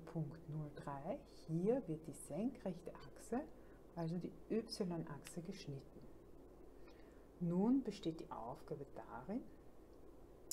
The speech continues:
dass wir in diesem Koordinatensystem, wo ich schon die Punkte, die oben erwähnt worden sind, eingezeichnet haben, den Graphen, einen möglichen Graphen einer solchen Funktion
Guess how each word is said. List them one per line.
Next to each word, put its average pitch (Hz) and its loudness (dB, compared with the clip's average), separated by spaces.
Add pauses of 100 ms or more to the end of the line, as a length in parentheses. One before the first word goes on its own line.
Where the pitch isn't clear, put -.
(480)
dass 180 0
wir 180 6 (480)
in 233 8
diesem 285 6
Koordinatensystem, 202 2 (240)
wo 147 0
ich - -6
schon 139 -4
die 143 0 (800)
Punkte, 233 6
die - 0
oben 156 2
erwähnt 151 4
worden 156 4
sind, - -6 (140)
eingezeichnet 214 2
haben, 202 4 (500)
den 226 8
Graphen, 214 4
einen 196 8
möglichen 196 8
Graphen 143 2
einer 180 4
solchen 151 2
Funktion 160 -2